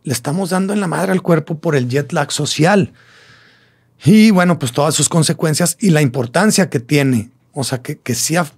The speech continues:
eh, eh, sí afecta, es, es importante el tema por la afectación que va cada vez mayor a, a, a nuestra sociedad, al, al, a la productividad, a, a la salud de la gente.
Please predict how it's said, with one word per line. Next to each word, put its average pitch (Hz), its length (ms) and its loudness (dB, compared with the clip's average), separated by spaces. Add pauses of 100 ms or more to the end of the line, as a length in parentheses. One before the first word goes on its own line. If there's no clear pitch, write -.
(200)
eh, 135 240 -12
eh, - 180 -12 (260)
sí - 160 -4
afecta, 170 520 0
es, 123 160 -4
es 175 180 -4
importante 151 600 -2
el 165 100 -2
tema 147 400 2 (840)
por 175 120 2
la 151 60 4
afectación 139 500 -2
que 151 140 -2
va 147 180 0
cada 165 300 0
vez 147 240 -2
mayor 120 400 -2 (400)
a, 123 180 -2
a, 123 440 -8
a - 20 -4
nuestra 123 280 -4
sociedad, 123 540 0
al, 113 320 -2
al, 110 260 -10
a 113 60 -4
la 113 160 -2
productividad, 123 840 0
a, 117 60 -4 (220)
a 139 120 2
la 135 100 2
salud 135 460 2
de 139 80 4
la 139 100 0
gente. 160 400 0